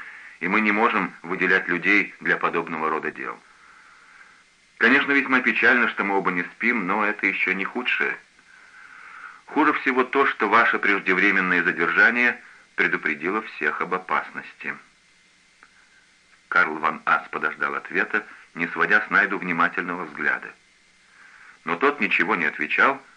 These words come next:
и тогда он спросил: "Вы не хотели бы заявить протест?" "Вы знаете,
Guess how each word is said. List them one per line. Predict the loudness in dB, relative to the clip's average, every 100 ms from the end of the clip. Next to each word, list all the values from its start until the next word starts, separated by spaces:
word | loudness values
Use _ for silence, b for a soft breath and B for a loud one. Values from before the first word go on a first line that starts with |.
| b -20 -12
и | -2
тогда | 0 2 2
он |
спросил: | 2 -2 -2 -2 -4 -6 B B B B B B _ _ _ _
"Вы | -2 2 2
не | 4
хотели | 2 2 0 2
бы | 0
заявить | 2 2 0 0
протест?" | 0 0 -6 -10 -14 -18 _ _ _ _ _ _ _ _ _ _ _ _ _ _ _ _ _ _ _ _ _ _ _
"Вы | -4
знаете, | 2 2 4 2 2